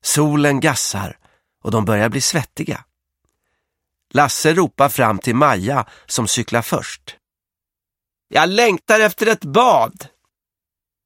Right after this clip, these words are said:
Mannen som äger campingen sa att det fortfarande är varmt i vattnet", ropar Maja över axeln. "Härligt", ropar Miranda tillbaka. "Men du får akta tårna",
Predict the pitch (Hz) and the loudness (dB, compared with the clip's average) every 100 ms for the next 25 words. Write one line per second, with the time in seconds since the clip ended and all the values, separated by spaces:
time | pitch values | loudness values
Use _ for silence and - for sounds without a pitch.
0 | _ _ - 196 240 294 349 - 294 262 | _ _ -2 2 4 2 -2 0 0 2
1 | 269 247 269 - 233 285 - 262 262 202 | 2 2 -2 2 2 2 -8 -2 0 -2
2 | - - - - 254 240 226 233 - 285 | -8 -20 -6 0 4 4 4 0 0 -2
3 | - 185 214 254 285 240 254 247 - 233 | 2 4 4 4 4 6 4 2 0 4
4 | 233 247 - 294 156 _ - _ _ - | 4 2 -2 -2 -2 _ -20 _ _ 0
5 | 147 135 - 104 110 139 98 87 98 98 | 0 0 0 0 2 0 0 -4 -4 -2
6 | 104 - - - - _ _ _ _ _ | -2 -4 -8 -10 -12 _ _ _ _ _
7 | _ _ _ _ _ _ _ - 175 185 | _ _ _ _ _ _ _ -2 2 4
8 | 165 269 277 - - - _ _ _ 131 | 2 2 0 -2 -20 -20 _ _ _ 0
9 | 151 - 131 127 135 139 101 156 165 123 | 0 2 0 2 2 0 0 -2 -2 -4
10 | - - - - - _ _ _ _ _ | -6 -8 -10 -14 -14 _ _ _ _ _
11 | _ _ _ _ _ - 240 262 - 277 | _ _ _ _ _ 0 2 2 2 4
12 | 294 - 285 311 - 370 370 311 247 156 | 2 2 0 0 2 4 4 4 4 4